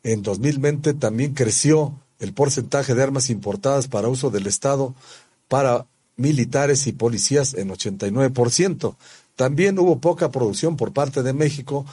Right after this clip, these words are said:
donde el ejército produce armas para su propio uso, pero es de muy poco comparado con las armas importadas al otro lado de la frontera, Erika.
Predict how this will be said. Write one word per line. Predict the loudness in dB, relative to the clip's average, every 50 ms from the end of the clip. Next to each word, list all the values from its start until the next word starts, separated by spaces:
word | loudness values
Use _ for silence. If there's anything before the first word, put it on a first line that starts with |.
| -20 -20 -20 _ _
donde | 0 2 2 4
el | 2
ejército | 2 2 4 2 2 2 0 0 -2 -2
produce | -2 0 -2 -2 -2 0 2 2
armas | 0 2 0 -4 -4
para | -2 -2 -2 -2 -2
su | -4 -8
propio | -4 -4 -4 -2 0 0 0 0
uso, | 0 -2 -4 -6 -6 -8 -10 -20 -20 -20 -20 -20 _ _ _
pero | 0 4 4 4
es | 4 4
de | 2
muy | 2 4 2 2
poco | 4 2 0 0 0 -4 -4 -4 -14 _
comparado | _ -6 -6 -4 -2 0 0 2 2 2 0 0
con | -2 -4 -4 -2
las | -2 -4 -4 -6 -2
armas | -2 0 0 0 -2 -4 -6
importadas | -6 -8 -8 -10 -12 -6 -2 0 2 2 0 0 -2 -8 -18 -20 _ _ _
al | -6 -2 0
otro | 0 0 0 -2 0
lado | 2 2 2 2 0 -2
de | -2 -2
la | -2 -2 -2
frontera, | -2 -2 -2 -2 -4 -2 -4 -2 -2 0 -2 -2
Erika. | -4 -6 -8 -10 -14 -18